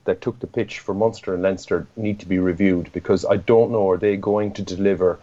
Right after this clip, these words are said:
um, in the pairing that they have, are they going to deliver? So there has to be changes and people brought in and that sort of stuff. So much good things going on.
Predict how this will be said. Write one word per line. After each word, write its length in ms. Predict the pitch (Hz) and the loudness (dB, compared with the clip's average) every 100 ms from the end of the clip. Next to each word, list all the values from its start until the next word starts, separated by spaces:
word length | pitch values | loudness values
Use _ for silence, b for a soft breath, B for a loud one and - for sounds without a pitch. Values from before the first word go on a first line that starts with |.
| b b - | b b -4
um, 540 | 85 85 85 90 85 - - - | 0 2 2 0 -4 -8 -10 0
in 160 | 131 117 | 2 4
the 80 | |
pairing 300 | 120 123 117 | 4 4 4
that 120 | 95 101 | 2 0
they 100 | 95 | 2
have, 360 | 101 92 - b b | 4 4 2 b b
are 80 | - | -4
they 100 | 95 | -2
going 160 | 107 98 | -2 -2
to 60 | |
deliver? 360 | 95 92 98 87 | -2 -2 0 -2
So 160 | - 160 | 0 2
there 100 | 151 | 2
has 200 | 160 - | 2 -2
to 100 | 135 | -8
be 80 | |
changes 640 | - - 123 117 107 101 104 | -6 -2 -2 -2 -6 -6 -4
and 140 | 95 | -2
people 260 | 117 110 95 | -2 -2 0
brought 260 | 98 92 | 2 4
in 100 | 101 | 2
and 100 | 92 | 0
that 140 | 87 - | -2 -4
sort 100 | - _ _ _ _ _ _ _ _ - | -16 _ _ _ _ _ _ _ _ -12
of 80 | 90 | -8
stuff. 240 | - 95 - _ | -4 -4 -4 _
So 240 | - 170 156 | -4 0 2
much 200 | 131 - | 0 0
good 220 | 131 - - - | -2 -2 -20 -2
things 200 | 127 98 | 0 2
going 240 | 104 95 | 2 2
on. 240 | 95 87 | 4 2